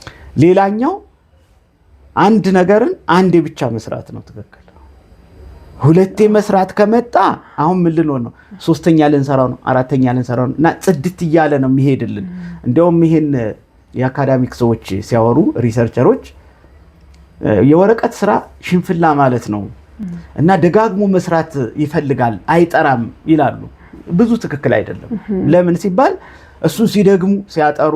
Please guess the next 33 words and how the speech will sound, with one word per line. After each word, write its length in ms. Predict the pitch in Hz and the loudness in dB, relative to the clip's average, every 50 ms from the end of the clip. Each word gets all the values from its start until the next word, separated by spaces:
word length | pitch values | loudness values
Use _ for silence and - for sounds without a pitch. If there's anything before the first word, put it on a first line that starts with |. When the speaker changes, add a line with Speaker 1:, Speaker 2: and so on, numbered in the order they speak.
| 151 147 - | -4 -6 -4
Speaker 1:
አ-፣ 160 | 131 151 - | -4 -4 -4
ሲያፈርሱ፣ 500 | 139 175 190 185 185 165 185 170 175 160 180 185 - - | 0 0 0 0 2 2 2 2 2 -2 -4 -6 -8 -10
ሲሰሩ፣ 360 | - - 151 139 135 143 139 139 135 - - - _ _ | -4 -2 -2 0 2 0 0 0 -4 -10 -14 -20 _ _
ሲያፈርሱ፣ 480 | - - 214 196 185 190 202 190 185 165 202 - - | -2 0 2 2 4 4 2 2 2 0 -2 -6 0
ሲሰሩ 340 | - 160 151 165 170 202 262 359 - - - - - _ - | 0 0 2 4 2 4 2 2 0 -4 -16 -20 -20 _ -2
አንዷን 320 | 139 160 170 160 156 147 147 | 0 2 2 2 2 2 2
ወረቀት 320 | 151 160 - - 254 - - | 2 0 2 0 -2 -2 0
ይዘዋት 300 | 156 143 131 120 117 - | -2 0 0 -2 -2 -4
ይኖራሉ 400 | 107 104 107 98 98 101 - 160 226 | -6 -8 -8 -8 -8 -6 -2 0 0
ማለት 220 | 220 139 110 110 110 | 0 0 -2 -4 -6
ነው። 120 | 208 202 | -6 -8
Speaker 2:
ም። 120 | 190 190 185 | -8 -2 -2
Speaker 1:
ይሄ 120 | 196 214 247 | 2 2 4
ውጤት 340 | 247 180 - 185 - 196 - | 4 4 2 0 -2 -2 0
አያመጣም። 400 | 131 117 117 104 87 - - - | 0 -2 -2 -4 -6 -8 -8 -4
ትክክል 340 | - 233 240 262 - 175 143 | -2 -2 -2 -2 0 0 0
አለው። 200 | 123 113 - - - - - - - - | 0 -2 -4 -8 -16 -18 -20 -20 -20 -14
ስህተትን 440 | - - 247 240 330 311 311 320 262 226 | -4 -2 0 0 0 0 2 2 4 4
ማጥፋት 360 | 220 220 220 220 196 196 190 | 4 0 0 0 -2 -4 0
ስለማይቻል 640 | - 175 170 156 151 143 131 117 - - 120 104 87 82 | 2 2 2 2 0 -2 -4 -4 -6 -6 -8 -8 -8 -8
ነው። 140 | 92 92 - - - - - _ _ _ _ _ - | -12 -14 -16 -20 -20 -20 -20 _ _ _ _ _ -2
ስህተት 260 | 185 170 240 269 269 226 | 0 2 2 2 2 2
መጥፋት 340 | 156 147 - 143 143 131 - | 2 2 0 -2 -4 -4 -4
ስለማይችል 580 | - - 117 104 90 87 113 131 131 - 339 403 - - - - - - - _ - | -6 -6 -6 -6 -4 -4 -4 -4 0 -2 -2 -2 -4 -12 -20 -20 -20 -20 -20 _ -2
አንድን 300 | - - - - 135 131 | 0 0 2 2 2 4
ነገር 260 | 131 143 151 226 262 254 - | 4 4 4 2 0 0 -4
አንዴ 200 | 139 123 117 110 110 | -6 -6 -4 -4 -6
ብቻ 280 | 107 101 - - - 95 | -10 -10 -12 -12 -12 -10
መስራትን 420 | 95 101 - - 113 113 - 175 143 | -10 -8 -4 -4 -4 -4 -2 -2 -2
መልመድ 420 | 127 131 127 123 95 90 90 - - | 0 -2 -2 -4 -6 -8 -10 -8 -10
ነው። 120 | 98 98 - | -12 -10 -4
Speaker 2:
በእርግጥ 380 | 202 202 240 233 233 - 262 - | 0 0 0 0 0 -4 -6 -4
ደግሞ 220 | - 277 285 302 | 0 0 2 2